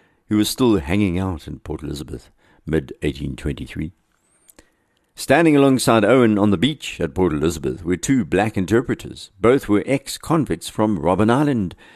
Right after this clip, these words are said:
and had spent some time at sea already.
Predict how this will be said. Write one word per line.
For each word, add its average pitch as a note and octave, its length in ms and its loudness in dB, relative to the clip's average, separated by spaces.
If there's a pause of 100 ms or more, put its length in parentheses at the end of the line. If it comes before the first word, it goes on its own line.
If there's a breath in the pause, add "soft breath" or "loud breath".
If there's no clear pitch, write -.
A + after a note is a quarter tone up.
(200 soft breath)
and E2+ 160 -2
had E2 120 -2
spent F#2+ 600 -4
some A2 300 -2
time F#2 400 -4
at D2 100 -6
sea F#2 400 -8
already. D2+ 500 -8